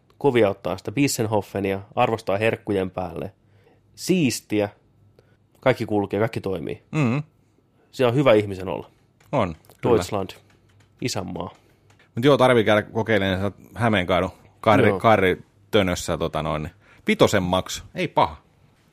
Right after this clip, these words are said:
Speaker 2: Ihan hyvä.
Speaker 1: Se ei oo kyllä paha hinta. Ollenkaan. En muista kyllä, koska viimeksi on niinku tullut tuo Vihteellä käytyä, että
Speaker 2: Mm.
Speaker 1: eikä mulla mikään kyllä himokas sinne oo toisaalta, että
Speaker 2: Joo.
Speaker 1: Ei.
Speaker 2: Mut se on ihan päivisin, iltapäivisin ja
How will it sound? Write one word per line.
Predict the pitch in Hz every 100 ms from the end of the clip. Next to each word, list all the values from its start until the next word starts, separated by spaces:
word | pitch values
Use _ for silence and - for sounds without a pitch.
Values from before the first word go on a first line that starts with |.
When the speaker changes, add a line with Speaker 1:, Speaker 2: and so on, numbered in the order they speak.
| 151
Speaker 2:
Ihan | 127 90
hyvä. | 82 - -
Speaker 1:
Se | 285
ei | 262
oo |
kyllä | 254 254
paha | 220 196 151
hinta. | 120 107 98 101 - _ _ _ _ _ -
Ollenkaan. | - 139 98 92 92 90 _ _ _ _ _
En | 131
muista | 131 131
kyllä, | 131 127
koska | 135 -
viimeksi | 117 110 107
on | 113
niinku | 110 107
tullut | - 113 110 - - _ _ _ _
tuo | 107 107 - 127
Vihteellä | 113 - 92 98
käytyä, | 101 90 87 52 50
että | 50 - - -
Speaker 2:
Mm. | 120 107 104 98 _ _ _ _ _ _ _ -
Speaker 1:
eikä | 110
mulla | 127 120
mikään | 117 113 107
kyllä | 110 - _ -
himokas | 107 98 101 -
sinne | 90 82
oo | 60 -
toisaalta, | - - 90 - 58
että | - -
Speaker 2:
Joo. | 90 80 73 78 _ _ _ _ _ _ -
Speaker 1:
Ei. | -
Speaker 2:
Mut | -
se | 131
on | 90
ihan | 92
päivisin, | 90 95 90 85 85
iltapäivisin | 85 - 80 80 78
ja | 78